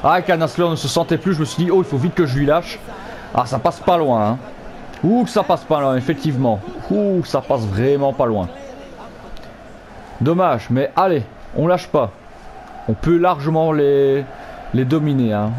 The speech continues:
et les écraser, c'est le cas de le dire. Donc on va pas se priver. On reste motivé. Allez, Afif. Pour Handel. Adou.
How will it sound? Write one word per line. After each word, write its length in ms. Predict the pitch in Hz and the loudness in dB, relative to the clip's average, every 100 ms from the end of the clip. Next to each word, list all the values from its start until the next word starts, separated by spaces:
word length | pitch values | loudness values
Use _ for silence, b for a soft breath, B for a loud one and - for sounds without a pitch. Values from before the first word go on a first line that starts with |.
| 120 | -2
et 100 | 107 | 2
les 360 | 110 110 110 | 2 2 2
écraser, 580 | 196 - - 151 127 160 | 0 0 0 0 2 0
c'est 100 | 160 | 0
le 80 | 127 | -2
cas 140 | - | 0
de 80 | 127 | 0
le 60 | 113 | 0
dire. 160 | 95 90 - - | 0 -2 -6 -6
Donc 180 | 110 113 110 | -2 -2 0
on 40 | |
va 100 | 104 | 0
pas 160 | - 143 | 0 0
se 260 | - 147 - - | 0 -2 -4 -12
priver. 380 | - 156 123 92 - - - - - - - - | -4 0 0 -2 -4 -14 -18 -18 -18 -18 -18 -4
On 80 | 113 | -2
reste 280 | 123 - | -2 -2
motivé. 360 | 131 131 131 95 - - | -2 0 0 -2 -4 -4
Allez, 160 | 143 113 - - - - - | 0 0 -4 -16 -16 -16 -2
Afif. 400 | 139 - 110 - - - - - - - - - - - - - - | -2 0 -4 -6 -16 -16 -18 -18 -18 -18 -18 -20 -20 -20 -18 -18 -4
Pour 140 | 95 | -2
Handel. 400 | 92 98 139 147 - - - - - - - - - - - - - - - - - - | 0 2 2 0 -4 -16 -20 -20 -20 -20 -20 -20 -20 -20 -20 -18 -18 -18 -18 -18 -16 -8
Adou. 480 | 95 110 123 139 147 | -8 -4 0 2 0